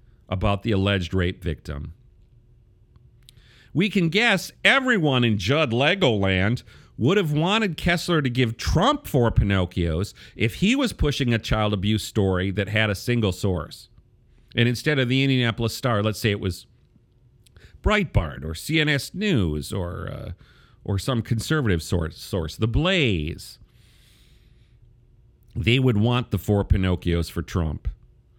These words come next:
Kessler wasn't assigning any Pinocchios for Joe Biden on this. You know, it's kind of funny.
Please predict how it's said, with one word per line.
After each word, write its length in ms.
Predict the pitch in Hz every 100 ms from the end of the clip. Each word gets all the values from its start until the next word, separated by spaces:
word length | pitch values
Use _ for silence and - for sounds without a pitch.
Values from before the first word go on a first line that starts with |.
| - - - _ _ _ _
Kessler 420 | - 143 156 160
wasn't 400 | 120 131 135 135 -
assigning 600 | - - 170 202 131 113
any 220 | 104 131
Pinocchios 920 | 135 117 156 175 85 78 80 104 - - _ _ _ _ _ _
for 160 | - 120
Joe 240 | 107 120
Biden 460 | 104 110 147 104 76
on 120 | 71
this. 380 | 80 - - - _ _ _ _ _ _ _ _ _ _ _ _ _ _ _ _ _ _ _ _ _ _ _ _ _ _ _ _ _ - - _ _ - _
You 120 | 143 165
know, 460 | 165 165 160 - _ _ _ _ -
it's 180 | 151 -
kind 300 | - 262 262
of 80 | 139
funny. 640 | 135 113 110 87 85